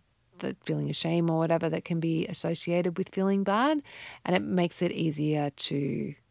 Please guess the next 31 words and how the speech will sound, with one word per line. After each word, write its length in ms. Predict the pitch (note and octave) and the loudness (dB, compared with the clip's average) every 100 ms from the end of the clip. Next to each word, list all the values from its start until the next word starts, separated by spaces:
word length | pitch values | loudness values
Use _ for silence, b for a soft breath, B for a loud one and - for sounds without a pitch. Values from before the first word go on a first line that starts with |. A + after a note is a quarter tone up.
| _ | _
like, 200 | - - | -10 -8
feel 640 | - - F#3 G3 C4+ C#4+ B3 | -12 0 4 6 6 2 0
the 80 | B3 | -4
feeling, 520 | - B3+ C#4+ E4 D#4+ | 0 2 4 2 2
like, 180 | C4 - | 0 0
to 160 | - D3 - - | -4 -6 -8 -4
be 160 | D3+ | -2
okay 380 | D3+ - - - | -2 -4 -6 -2
with 180 | F#3+ G3+ | 0 0
feeling 480 | - A3 A3 A3+ A3+ | -4 -2 0 0 0
bad. 460 | A3 A#3+ D4+ C#4+ B B B B B | 0 0 0 -2 B B B B B
Um, 240 | - E3 - - | -2 0 -2 -2
and 120 | G3+ | -2
also, 680 | A#3 C#4+ D#4+ - G3 E3 - | 4 4 4 4 6 6 4
I 60 | E3+ | 0
really 500 | G3+ B3 C#4 C#4 G#3+ | 2 4 6 6 4
like 500 | E3+ D#3+ E3 - B B B _ | 4 4 2 -2 B B B _
that 220 | F3 E3+ G3 | 2 2 2
reminding 340 | F#3+ G#3+ C4+ | 2 2 2
ourselves 360 | C#4 - G#3 E3+ | 0 0 -2 0
that, 240 | E3 - | 0 0
that 120 | E3 | -2
this 160 | E3+ E3 | -2 -4
is 100 | F3+ | -6
part 240 | - E3 | -4 -2
of 80 | E3 | -2
being 180 | D#3+ D#3 | -2 -4
human, 500 | - E3+ E3+ B3 C#4 B B B | -4 -4 0 2 0 B B B
like, 140 | F3+ F3 - | -2 -2 -4
connects 460 | - G#3 A3 - | 0 0 -2 -2
us 240 | A3+ - | -4 -4